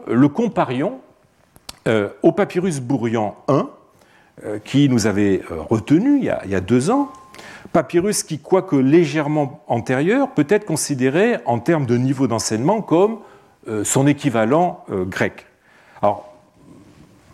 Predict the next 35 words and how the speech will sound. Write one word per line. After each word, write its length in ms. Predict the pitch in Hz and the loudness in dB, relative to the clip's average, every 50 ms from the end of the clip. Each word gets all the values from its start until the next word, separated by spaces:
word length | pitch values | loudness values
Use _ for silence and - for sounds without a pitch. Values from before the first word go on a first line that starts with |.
| - 147 | -14 -4
l'approche 680 | - 127 127 123 - - 160 160 139 - - - - - - - | 0 0 0 0 0 0 0 0 0 0 -4 -12 -14 -10 -6 -4
comparative 540 | 123 98 - 123 123 139 139 - 226 180 | -2 0 2 2 2 2 0 -2 -6 -6
que 120 | - - 123 | -4 -4 -4
je 80 | 101 | -2
vous 100 | 110 117 | -2 -4
propose, 380 | - - 123 117 - 202 226 226 | -2 -2 -4 0 2 2 2 2
si 120 | - 156 | 2 0
elle 80 | 139 120 | 2 2
a 80 | 113 113 | 2 4
l'inconvénient 680 | 120 131 139 - 151 156 139 131 139 135 143 151 143 | 2 2 0 0 -2 -2 0 0 0 -2 -2 -2 -2
de 140 | 123 101 98 | -2 -4 -4
mettre 400 | 110 127 139 131 135 - - - - - - _ - | -2 0 -2 -2 -2 -6 -14 -20 -20 -20 -20 _ -6
les 120 | 101 104 95 | -4 -2 0
deux 160 | 92 135 139 | 2 2 0
codex 540 | - - 131 120 123 135 135 123 - - 98 | 2 2 2 2 2 2 0 0 -2 -6 -6
d'ambiance 460 | 90 107 104 101 110 120 120 113 104 | -6 -6 -4 -2 0 0 0 0 -2
différente 600 | 104 120 117 - 131 117 110 117 113 101 - - - | -4 -6 -4 -2 0 2 2 2 2 0 -2 -6 -6
en 100 | 110 104 | -4 -2
confrontation, 640 | - 120 107 - 123 107 - 104 98 - - 220 | -2 -4 -2 -2 -2 -2 -2 -2 -2 0 0 2
a 40 | 196 | 2
l'avantage 640 | 160 147 139 139 131 110 - 170 202 226 226 - - - - - - - - - _ - - | 4 2 2 0 -2 -4 -2 0 0 0 -2 -4 -12 -20 -20 -20 -20 -20 -20 -20 _ -8 -2
peut-être 340 | - 127 120 - 208 220 170 | -2 0 2 2 2 2 2
de 100 | 135 139 | 0 -2
mieux 320 | 127 127 131 143 165 175 165 127 127 131 120 110 | 0 0 2 4 6 6 4 4 0 -8 -8 -4
mettre 320 | 123 156 185 185 - - | -2 -2 -2 -2 0 -2
en 60 | 156 | 0
valeur 300 | 131 131 131 143 190 220 | 0 2 2 2 2 2
les 120 | 196 139 - | 2 0 -2
spécificités 1000 | - - 143 135 - - 123 - - 117 - - 120 104 - 143 165 190 190 - - - - _ - | -2 -2 -4 -4 -4 -4 -10 -10 -12 -12 -8 -8 -8 -4 0 2 2 2 0 -4 -14 -20 -20 _ -12
de 220 | 107 95 123 135 | -4 0 2 2
l'un, 360 | 139 123 120 127 151 185 208 - - - - _ _ - 123 - | 4 4 2 2 0 0 -2 -6 -12 -20 -20 _ _ -16 -6 -2
euh, 180 | 117 104 107 - - | 0 0 2 2 2
et 100 | - 135 | 2 2
de 100 | 113 117 | 4 2
l'autre. 360 | 95 82 - - - - - | 0 0 -4 -12 -16 -20 -20